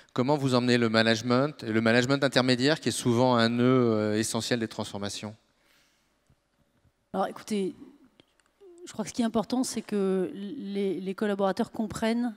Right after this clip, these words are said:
Speaker 2: d'ailleurs c'est général, hein, mais comprennent le sens de ce qu'on fait. Et je crois que tout ce qu'on a décrit là,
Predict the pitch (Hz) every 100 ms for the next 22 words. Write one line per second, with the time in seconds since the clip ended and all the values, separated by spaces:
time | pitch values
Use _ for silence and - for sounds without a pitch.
0 | _ _ 180 170 - 175 160 160 160 180
1 | 160 175 - _ - _ _ 180 185 202
2 | - 220 196 190 - 269 240 190 - 202
3 | 190 - 160 175 _ _ _ _ - _
4 | _ _ _ _ - 180 185 185 180 -
5 | - - 208 - - - - - 254 -
6 | 277 254 233 240 240 226 233 247 320